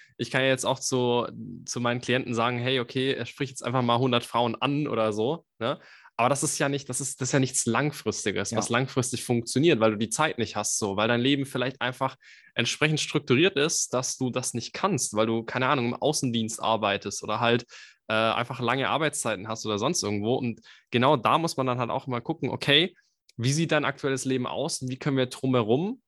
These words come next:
Speaker 1: ich sag mal, diese, diese Strategien, äh, äh, aufbauen, sodass du halt Frauen kennenlernst, ohne diesen großen äh,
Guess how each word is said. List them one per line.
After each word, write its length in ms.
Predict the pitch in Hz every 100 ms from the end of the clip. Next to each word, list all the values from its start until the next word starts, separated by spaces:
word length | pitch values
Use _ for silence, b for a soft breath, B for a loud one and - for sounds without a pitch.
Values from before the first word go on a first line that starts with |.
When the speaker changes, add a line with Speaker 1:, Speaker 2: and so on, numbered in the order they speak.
| _ -
Speaker 1:
ich 100 | 131
sag 100 | 120
mal, 140 | 131
diese, 260 | 127 127 117
diese 200 | 120 120
Strategien, 640 | - - 120 123 127 127
äh, 680 | 117 120 117 - 113 76 -
äh, 60 | - -
aufbauen, 800 | 120 160 - 123 117 151 196 -
sodass 260 | 127 131 131
du 120 | 127
halt 140 | 127
Frauen 320 | 123 123 123 127
kennenlernst, 500 | 143 151 120 123 -
ohne 220 | 143 147
diesen 220 | 117 113
großen 460 | 110 113 117 113 110 B B _
äh, 240 | 113 113